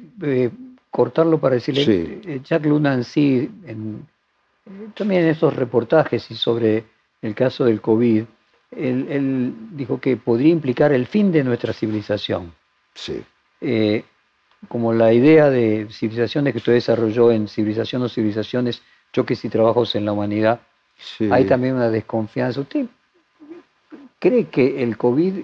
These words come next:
Speaker 1: cambia algo? Eh, el, o la civilización occidental,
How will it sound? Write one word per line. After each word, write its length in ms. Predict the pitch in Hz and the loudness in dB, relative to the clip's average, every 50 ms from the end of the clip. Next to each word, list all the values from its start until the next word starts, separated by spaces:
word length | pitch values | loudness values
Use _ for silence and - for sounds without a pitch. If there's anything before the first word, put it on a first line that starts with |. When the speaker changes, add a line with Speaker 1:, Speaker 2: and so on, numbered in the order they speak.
| - _ _ | -12 _ _
Speaker 1:
cambia 560 | - 170 196 220 190 170 160 139 113 107 113 | -2 0 0 0 0 2 2 4 4 4 4
algo? 520 | 147 220 254 220 175 139 131 113 110 101 - _ _ _ _ _ _ _ _ _ _ _ _ _ _ _ _ - | 4 2 0 0 -2 0 2 2 0 0 -4 _ _ _ _ _ _ _ _ _ _ _ _ _ _ _ _ -10
Eh, 720 | 202 139 120 117 113 113 110 110 107 110 107 110 151 202 180 | -6 -4 -4 -2 -2 -2 -2 -2 -2 -4 -4 -6 -8 -8 -8
el, 600 | 123 110 110 107 107 107 104 104 101 104 107 107 120 123 - _ _ _ _ _ _ | -8 -8 -8 -6 -6 -6 -6 -6 -8 -8 -10 -12 -14 -16 -20 _ _ _ _ _ _
o 80 | - 120 | -2 0
la 120 | 117 117 | 0 0
civilización 920 | 113 - 117 113 113 101 117 104 - - 143 135 135 127 120 113 110 107 110 - _ _ _ _ _ _ _ _ _ _ _ | 0 -2 -2 -2 -2 -4 -4 -6 -4 -4 -4 -2 -2 -2 -2 -4 -6 -8 -10 -14 _ _ _ _ _ _ _ _ _ _ _
occidental, 1040 | - 113 101 - - 110 107 104 101 104 104 - 135 143 139 139 139 135 135 135 135 | -6 -6 -6 -6 -6 -6 -4 -4 -6 -4 0 2 4 4 4 2 0 0 -2 -4 -6